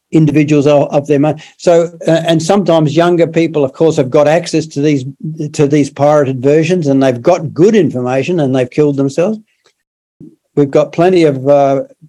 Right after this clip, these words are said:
people who have been often the parents of perhaps young adults who have ended their lives, who blame us for even having this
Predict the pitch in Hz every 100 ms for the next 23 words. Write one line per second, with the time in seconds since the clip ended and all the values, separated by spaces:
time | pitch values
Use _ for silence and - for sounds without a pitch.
0 | _ _ _ - 165 151 139 151 143 127
1 | 147 147 139 135 135 135 - 156 156 139
2 | 131 147 170 175 151 143 131 143 127 117
3 | - 117 - 147 156 151 139 156 202 214
4 | - - _ _ _ _ _ - 156 147
5 | 147 160 151 143 143 143 165 180 151 147
6 | 135 151 143 151 156 151 147 160 170 -
7 | 151 151 143 131 143 147 143 139